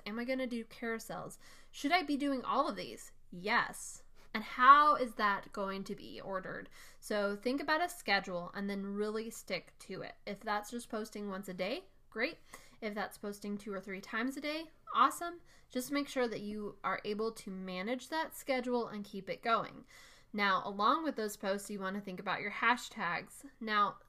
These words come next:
there is so much talk about whether or not you need all thirty, or if that doesn't work and you just need five, or if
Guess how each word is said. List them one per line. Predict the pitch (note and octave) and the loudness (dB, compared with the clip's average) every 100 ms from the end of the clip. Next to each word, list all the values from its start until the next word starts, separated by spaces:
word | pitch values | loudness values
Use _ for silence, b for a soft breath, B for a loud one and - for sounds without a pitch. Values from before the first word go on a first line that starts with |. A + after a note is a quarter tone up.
| B B B B B | B B B B B
there | A#3 A#3+ | 2 2
is | A#3 A#3+ | 2 0
so | - - D#4 | -2 -2 -2
much | F#4 F4+ B3+ - - - _ | 0 -2 -2 -10 -16 -20 _
talk | - B3+ G#3+ - | 4 8 8 6
about | G#3 F#3+ F#3 | 0 0 2
whether | A3 A#3+ B3+ A#3+ | 0 0 2 2
or | |
not | A3 F#3+ F#3 F#3 - B B B B | 0 0 2 0 -4 B B B B
you | G#3 | -2
need | G3+ F#3+ F#3+ | -2 0 4
all | F#3+ F#3+ - | 4 4 2
thirty, | B3+ A3 F#3+ F#3 - | 4 4 0 -6 -6
or | G3+ G3+ | -4 -4
if | G3+ | -2
that | A#3 B3 A3+ | 2 2 2
doesn't | G3+ F#3+ | -6 -6
work | F#3+ F#3 F#3+ | -6 -6 -8
and | G3 | -8
you | G3+ | -8
just | G#3+ A#3+ | -8 -8
need | A3+ A3+ - | -8 -10 0
five, | C#4 C4 A3 F#3 F#3 | 4 6 4 2 -2
or | - G#3 | -4 -4
if | G#3+ | -4